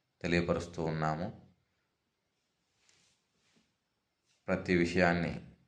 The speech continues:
జాగ్రత్తగా గుర్తుంచుకొని సాధకులు వారి మంత్ర సిద్ధులను, శక్తులను కాపాడుకుంటూ,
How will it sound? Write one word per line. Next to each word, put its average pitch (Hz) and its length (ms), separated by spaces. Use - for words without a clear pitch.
జాగ్రత్తగా 85 920
గుర్తుంచుకొని 85 800
సాధకులు 82 840
వారి 85 480
మంత్ర 82 580
సిద్ధులను, 87 760
శక్తులను 87 880
కాపాడుకుంటూ, 82 1000